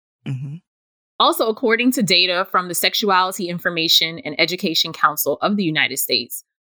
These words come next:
Speaker 2: the top fifteen states with the highest rate of teen pregnancies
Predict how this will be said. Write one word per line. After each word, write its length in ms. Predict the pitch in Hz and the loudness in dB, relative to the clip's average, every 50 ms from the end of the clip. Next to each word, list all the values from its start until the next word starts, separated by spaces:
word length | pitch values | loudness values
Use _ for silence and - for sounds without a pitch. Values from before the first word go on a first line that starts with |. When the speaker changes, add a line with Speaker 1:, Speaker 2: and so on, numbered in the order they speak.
| _ _ | _ _
Speaker 2:
the 180 | 175 170 190 180 | 4 4 4 4
top 380 | 180 - - 233 269 359 - - - - - | 4 2 4 6 6 6 4 2 -4 -6 0
fifteen 640 | - 285 349 - - - - - 330 339 330 330 349 | 2 2 2 2 0 -4 -6 -4 -2 0 0 0 0
states 580 | - - 277 233 185 170 156 151 - - - - | 2 2 4 4 2 2 -2 -4 -6 -6 -2 0
with 180 | 180 196 190 - | 0 0 2 4
the 120 | 196 190 | 4 4
highest 560 | 190 - - 254 269 294 320 339 339 349 - - | 4 4 4 4 4 4 4 4 4 2 2 0
rate 340 | 202 196 233 247 247 254 - - | 0 2 4 4 4 4 2 0
of 120 | 196 - | -2 -2
teen 340 | - - 269 247 247 254 247 | 0 2 2 4 4 2 0
pregnancies 840 | - - 233 226 226 196 190 185 - - 175 170 165 165 170 - | 2 2 2 2 2 -2 -2 -2 -2 0 0 0 0 -2 -4 -8